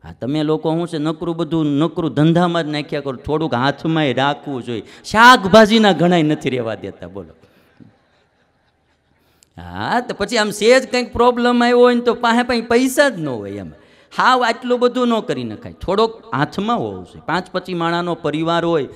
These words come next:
તો આપણી પાસે લાખ, બે લાખ, પાંચ લાખ, જે જેટલી જેવી જરૂર પડતી હોય, થોડુંક કેશ હોવું જોઈએ. બધું તમે નકરું વે-, નાખી જ દ્યો ધંધામાં. પાછું ઘણા ઘણાને ધરો ન છે, દેણું કરી કરીને નાખી દે.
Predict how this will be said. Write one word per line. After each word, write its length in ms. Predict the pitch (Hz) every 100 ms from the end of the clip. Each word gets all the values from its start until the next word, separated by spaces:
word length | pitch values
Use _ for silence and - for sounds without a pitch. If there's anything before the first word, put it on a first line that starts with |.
| - -
તો 80 |
આપણી 280 | 135 135 156
પાસે 200 | 156 160
લાખ, 320 | 135 127 139
બે 140 | 147 147
લાખ, 280 | 147 147 -
પાંચ 260 | 131 131
લાખ, 160 | 143 143
જે 180 | 160 226
જેટલી 320 | 175 165 160
જેવી 260 | 143 156
જરૂર 300 | 131 139 151
પડતી 340 | 151 143 139 135
હોય, 120 | 117
થોડુંક 580 | - - - 151 165 160
કેશ 360 | 147 160 156
હોવું 300 | 120 113 104
જોઈએ. 220 | 98 87 78 - _
બધું 440 | 160 190 156 190
તમે 220 | 190 180 175
નકરું 720 | 170 170 170 156 156 156 147
વે-, 240 | 127 151
નાખી 400 | 156 156 165 180
જ 120 | 160
દ્યો 120 | 170
ધંધામાં. 840 | 160 139 147 139 131 120 104 - -
પાછું 300 | 185 196 220
ઘણા 300 | 147 180 214
ઘણાને 320 | 196 214 214
ધરો 340 | 202 170 208 214
ન 140 | 214
છે, 160 | 214 202
દેણું 420 | 175 226 262 262
કરી 200 | 233 202
કરીને 320 | - 165 131
નાખી 280 | 113 101 95
દે. 160 | 82